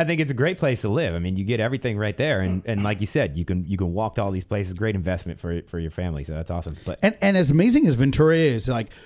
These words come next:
Speaker 2: we, we see, like, there's not really much progress in building in Ventura.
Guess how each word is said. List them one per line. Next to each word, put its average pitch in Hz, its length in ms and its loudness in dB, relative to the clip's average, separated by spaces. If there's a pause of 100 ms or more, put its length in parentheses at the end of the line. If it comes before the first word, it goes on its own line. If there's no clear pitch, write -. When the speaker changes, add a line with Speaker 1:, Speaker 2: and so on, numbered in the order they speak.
(160)
Speaker 2:
we, 247 160 2
we 185 200 0
see, 214 220 -2
like, 120 220 -2
there's 143 220 4
not 147 280 2
really 143 320 4
much 135 300 0
progress 127 680 2
in 117 100 2
building 120 320 0
in 107 140 -2
Ventura. 107 400 -4